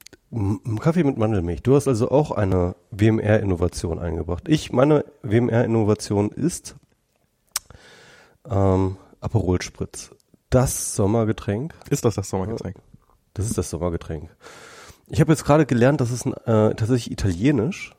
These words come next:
Speaker 2: Mhm.
Speaker 1: Ähm, das, die Italiener haben das erfunden. Und das kann man dort auch überall trinken. Und, ähm, die nennen das aber nicht Aperol Spritz, die nennen es einfach nur Spritz.
Speaker 2: Ah.
Speaker 1: It's just Spritz.
Speaker 2: Und
Speaker 1: Und
Speaker 2: Ap-
Speaker 1: das ist komisch, weil Spritz hört sich so deutsch an,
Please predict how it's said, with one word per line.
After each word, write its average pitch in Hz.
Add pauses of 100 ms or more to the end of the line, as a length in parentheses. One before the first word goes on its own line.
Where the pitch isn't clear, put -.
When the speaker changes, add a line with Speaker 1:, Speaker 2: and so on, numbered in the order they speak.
Speaker 2:
Mhm. 123
Speaker 1:
Ähm, 92
das, -
die 101
Italiener 104
haben 85
das 80
erfunden. 95 (680)
Und 101
das 101
kann 110
man 110
dort 104
auch -
überall 98
trinken. 139
Und, 104
ähm, 101
die 95
nennen 117
das 127
aber 110
nicht 113
Aperol 120
Spritz, -
die 113
nennen 107
es -
einfach 98
nur 98
Spritz. - (260)
Speaker 2:
Ah. 143 (460)
Speaker 1:
It's -
just -
Spritz. - (240)
Speaker 2:
Und -
Speaker 1:
Und 110
Speaker 2:
Ap- -
Speaker 1:
das -
ist -
komisch, 147
weil 107
Spritz -
hört 127
sich 113
so 107
deutsch 107
an, -